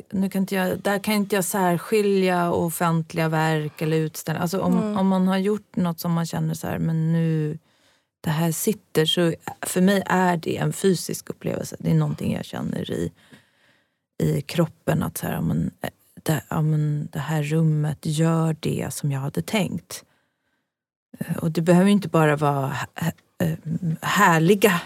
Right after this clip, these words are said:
Speaker 1: känslor som jag tänker att det här rummet ska ge. Men så här, man kan se, nu gör det här platset och rummet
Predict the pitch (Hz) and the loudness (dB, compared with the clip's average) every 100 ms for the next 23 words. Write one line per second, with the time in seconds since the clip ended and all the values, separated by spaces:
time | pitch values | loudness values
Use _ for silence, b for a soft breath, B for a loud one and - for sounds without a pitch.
0 | - - 196 156 - 160 160 160 151 170 | -4 2 2 2 0 0 0 -2 0 0
1 | 160 - 160 160 151 156 156 160 - 165 | 0 0 -2 0 2 2 2 0 0 2
2 | 240 208 147 180 180 175 - 180 175 190 | 4 4 4 2 2 0 -2 0 2 2
3 | 202 196 262 202 139 185 196 185 - 175 | 2 0 2 2 2 2 2 2 0 0
4 | - - - B B B B B - 151 | -2 -4 -6 B B B B B 0 0
5 | 143 151 - 147 - 151 - 151 147 143 | -2 -4 -4 -4 -4 -8 -6 -4 -2 0
6 | 143 | -2